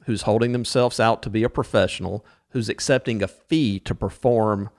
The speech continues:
some possibly, you know, high risk or high litigation, uh, services here on your behalf. So again, I know we, we tend to talk about the negative, uh, but we do work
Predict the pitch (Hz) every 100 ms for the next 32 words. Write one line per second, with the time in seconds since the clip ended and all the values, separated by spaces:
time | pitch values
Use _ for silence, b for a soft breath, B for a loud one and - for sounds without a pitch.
0 | _ _ _ - 147 127 - _ _ _
1 | _ _ _ _ _ - 190 254 175 135
2 | 127 113 - - - - 156 117 104 -
3 | - 156 160 127 143 143 143 - 107 104
4 | 107 139 139 127 127 127 101 127 135 135
5 | 107 107 _ _ _ 107 98 95 - -
6 | 208 214 - 92 87 - 113 98 98 98
7 | 85 110 120 - - - b b b _
8 | - 135 131 117 123 117 143 135 117 151
9 | 151 110 101 110 - 170 156 - 156 -
10 | 113 - - 110 143 131 131 131 - B
11 | B B - 107 107 98 113 110 113 98
12 | 196 175 139 131 -